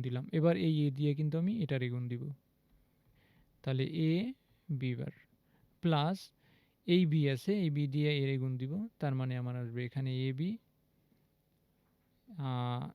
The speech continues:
এ বার বি, ওকে? কারণ এতে এখানে একটা বার আছে সেজন্য। আর এই বি দিয়ে যখন আমি এই এ, উম, এটারে গুণ করব, তখন হবে বি বি বার। স্বভাবতই দুইটা জিনিস এখানে মনে রাখা দরকার যে এ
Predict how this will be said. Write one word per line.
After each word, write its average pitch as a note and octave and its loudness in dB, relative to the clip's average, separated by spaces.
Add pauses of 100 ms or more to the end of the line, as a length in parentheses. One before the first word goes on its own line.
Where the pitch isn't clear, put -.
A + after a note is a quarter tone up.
(180)
এ D#3+ 2
বার E3 2
বি, C3 -6 (400)
ওকে? E3+ -4 (320)
কারণ C#3 -2
এতে C#3 -4 (160)
এখানে C3+ -2
একটা C3 -6
বার B2 -2
আছে A#2+ -4 (180)
সেজন্য। A#2+ -4 (140)
আর C3+ 0
এই C#3+ 0
বি D#3 0
দিয়ে F#3 2
যখন E3+ -2
আমি D3+ 0
এই C#3 -2 (200)
এ, - 0 (140)
উম, C3+ -4 (160)
এটারে D3 -2
গুণ C3+ -2
করব, C#3 -4 (520)
তখন D3 0
হবে C3+ 0 (460)
বি C3 -2 (520)
বি C3+ -8
বার। - -14 (600)
স্বভাবতই F3+ 2 (200)
দুইটা D3 2
জিনিস C#3+ 2
এখানে C3+ 0
মনে B2+ -2
রাখা B2 -2
দরকার B2+ -4 (540)
যে C3+ -2 (140)
এ F#3+ 4